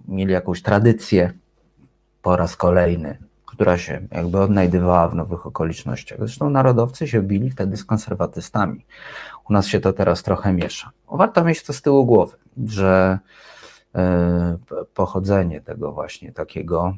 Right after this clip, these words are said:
e, nurtu narodowego, e, wzięło się, e, z innego miejsca niż, e, nurt konserwatywny. Wysiada mi bateria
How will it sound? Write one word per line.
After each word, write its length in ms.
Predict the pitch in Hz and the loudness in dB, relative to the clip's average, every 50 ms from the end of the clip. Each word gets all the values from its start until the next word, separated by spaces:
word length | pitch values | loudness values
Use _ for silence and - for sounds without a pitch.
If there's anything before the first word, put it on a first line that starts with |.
| - - | -8 -6
e, 340 | 92 92 90 90 90 87 87 | -4 -2 -2 0 0 -2 -2
nurtu 460 | 85 101 107 104 - _ - 90 82 - - _ _ _ | 0 0 0 -2 -2 _ -4 -4 -4 -6 -8 _ _ _
narodowego, 840 | 104 107 120 123 113 90 92 82 78 90 92 87 87 92 85 98 - - _ - - - - - - - - - - - - - - - - - - - _ _ _ _ _ | 0 2 2 2 4 2 2 2 2 2 0 2 4 2 2 2 0 -6 _ -20 -20 -20 -20 -20 -20 -20 -20 -20 -20 -20 -20 -18 -18 -18 -18 -20 -20 -20 _ _ _ _ _
e, 880 | 95 104 104 104 104 101 104 104 104 104 104 104 107 104 104 101 101 - - - - | 4 6 6 6 6 8 8 8 8 8 8 6 6 4 4 2 -2 -4 -8 -10 -8
wzięło 460 | 98 92 95 95 123 156 156 131 120 | -6 -6 0 2 4 6 6 6 4
się, 200 | - - - 101 | 2 -2 -2 -2
e, 160 | 107 113 110 - _ _ _ _ _ _ - 98 95 92 90 90 87 87 90 87 | 0 -2 -2 -6 _ _ _ _ _ _ -4 -2 0 2 2 2 2 2 0 0
z 300 | 87 87 - - - - | -2 -6 -8 -12 -10 -6
innego 460 | 156 156 156 151 156 160 151 143 120 | -4 -2 0 0 0 0 0 0 -2
miejsca 540 | 117 104 87 80 73 - - - - - - - - _ _ _ _ _ _ _ _ _ _ _ _ _ _ - | -2 -2 -4 -6 -8 -12 -14 -16 -16 -16 -16 -18 -18 _ _ _ _ _ _ _ _ _ _ _ _ _ _ -8
niż, 760 | 107 98 90 90 92 85 - - - - - - - - - | -6 -4 -2 -2 -2 -2 -4 -6 -6 -6 -6 -6 -6 -4 0
e, 300 | 95 90 85 85 82 80 92 | 0 2 2 2 0 0 -4
nurt 720 | 87 85 87 87 87 - - - - - - - - - _ _ _ _ _ _ _ _ - - - - - - - - - - - - - - - - - - - - - - - _ _ _ - | -4 -2 -2 -2 -2 -2 -4 -6 -6 -6 -6 -6 -10 -16 _ _ _ _ _ _ _ _ -20 -18 -16 -16 -14 -14 -14 -14 -14 -12 -12 -12 -12 -12 -12 -12 -12 -14 -16 -18 -20 -20 -20 _ _ _ 4
konserwatywny. 880 | - 131 131 131 127 113 107 104 98 92 - - 85 - - - - - - - _ _ _ - - - _ _ _ _ _ _ _ _ _ - - _ - | 6 6 6 8 6 6 6 6 4 4 2 -2 -4 -4 -6 -8 -8 -10 -12 -18 _ _ _ -20 -20 -20 _ _ _ _ _ _ _ _ _ -20 -20 _ -16
Wysiada 440 | - - 131 120 - 139 139 139 | -2 4 4 6 8 8 8 10
mi 140 | 131 127 117 | 10 8 8
bateria 640 | 107 110 110 113 120 117 113 110 107 113 127 131 - | 8 8 6 8 8 8 10 8 8 8 6 4 0